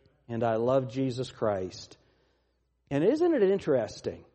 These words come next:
It begins with love. The passage begins with love, and it ends with hate. Because if you really love, there's some things that you hate.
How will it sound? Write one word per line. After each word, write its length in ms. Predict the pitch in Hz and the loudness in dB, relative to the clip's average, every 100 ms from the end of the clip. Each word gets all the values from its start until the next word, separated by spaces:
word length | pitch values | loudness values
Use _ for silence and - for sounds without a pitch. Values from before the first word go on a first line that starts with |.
| _ _ _ _ _ _ _ _ | _ _ _ _ _ _ _ _
It 180 | 160 160 | 0 2
begins 500 | 151 131 202 277 240 | 0 2 2 2 0
with 200 | 190 160 | 0 0
love. 360 | 165 151 113 110 | 2 2 0 -4
The 60 | |
passage 400 | - 160 175 139 | -2 -2 -2 -4
begins 340 | 131 135 151 131 | -2 2 2 0
with 120 | 117 | -2
love, 320 | 120 127 123 | 0 0 0
and 100 | 110 | -2
it 80 | 107 | -2
ends 180 | 117 113 | -4 -4
with 120 | 101 | -6
hate. 400 | 117 101 90 - _ _ _ _ _ _ _ _ _ _ _ _ _ _ _ _ _ _ _ _ | -4 -6 -6 -16 _ _ _ _ _ _ _ _ _ _ _ _ _ _ _ _ _ _ _ _
Because 360 | - 131 151 139 | -6 0 2 2
if 120 | 135 | 0
you 120 | 131 | 0
really 320 | 127 143 135 | 2 4 2
love, 320 | 127 123 117 113 | 2 2 0 -2
there's 180 | 107 | -4
some 140 | - 104 | -6 -8
things 280 | 113 107 98 | -6 -6 -10
that 160 | 101 | -10
you 80 | 98 | -10
hate. 360 | 92 92 87 | -8 -10 -12